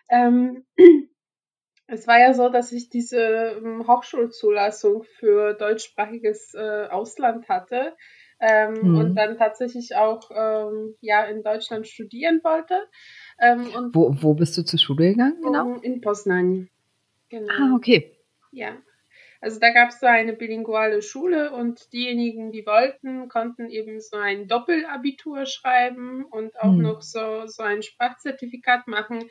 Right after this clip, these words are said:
Speaker 1: was eben, ja, für die Hochschulzulassung dann, äh, wichtig war. Und dann am Ende, wenn alles gut gelaufen ist, hat man eben so eine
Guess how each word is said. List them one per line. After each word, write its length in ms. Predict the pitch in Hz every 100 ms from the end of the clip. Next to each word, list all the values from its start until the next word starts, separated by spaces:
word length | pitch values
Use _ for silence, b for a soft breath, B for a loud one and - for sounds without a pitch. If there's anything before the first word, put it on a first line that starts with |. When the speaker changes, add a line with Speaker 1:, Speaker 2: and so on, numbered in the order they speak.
| b b b
Speaker 1:
was 220 | 220 214 208
eben, 520 | 208 202 202 208 202 _
ja, 320 | 226 190 196 214
für 160 | 220 220
die 320 | 214 208 208
Hochschulzulassung 1080 | 202 196 - 220 220 202 196 202 202 202 196
dann, 360 | - 196 196 202 240
äh, 380 | 196 190 185 185
wichtig 380 | 190 - 214 208
war. 220 | 196 202
Und 120 | 196
dann 160 | 190 196
am 180 | 202 208
Ende, 300 | 190 196 202
wenn 140 | 202 202
alles 280 | 190 208 _
gut 180 | 220
gelaufen 460 | - 202 196 196 202
ist, 260 | 196 190 b b b -
hat 120 | 214
man 160 | 208 202
eben 260 | 196 196
so 140 | 185 190
eine 400 | 190 185 190